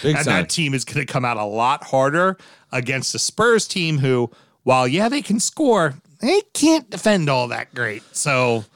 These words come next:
Speaker 1: Correct.
Speaker 2: yeah, it could be, that could be a very fun game to watch as well. All right, get on to it.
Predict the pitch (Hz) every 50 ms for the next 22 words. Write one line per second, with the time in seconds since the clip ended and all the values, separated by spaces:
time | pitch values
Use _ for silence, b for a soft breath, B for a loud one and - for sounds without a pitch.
0 | _ _ - - 123 117 139 151 151 113 135 139 143 170 202 180 - 196 175 151
1 | 139 170 160 147 135 123 117 143 160 160 - - 151 139 131 127 120 120 113 131
2 | 131 123 123 120 117 - - 117 117 113 104 113 107 107 107 107 107 104 101 101
3 | - - 101 98 110 113 117 113 107 101 98 98 b b b b b b b b
4 | - 120 151 190 233 214 185 _ _ - 135 139 143 156 165 175 196 208 190 -
5 | - 220 226 208 185 -